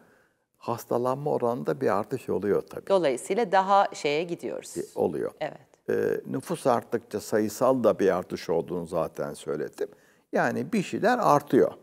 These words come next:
Speaker 2: Hmm.
Speaker 1: Bir şeyler artıyor ama bu bilimsel anlamda dikkat alınacak öyküler değiller.
Speaker 2: Hı hı.
Speaker 1: Ee, çünkü,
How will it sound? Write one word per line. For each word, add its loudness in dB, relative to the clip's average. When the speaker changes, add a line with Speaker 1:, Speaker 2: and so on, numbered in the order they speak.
Speaker 2:
Hmm. -16
Speaker 1:
Bir -8
şeyler 0
artıyor 0
ama -4
bu 2
bilimsel 0
anlamda -2
dikkat -2
alınacak -4
öyküler -2
değiller. -2
Speaker 2:
Hı -12
hı. -10
Speaker 1:
Ee, 2
çünkü, 0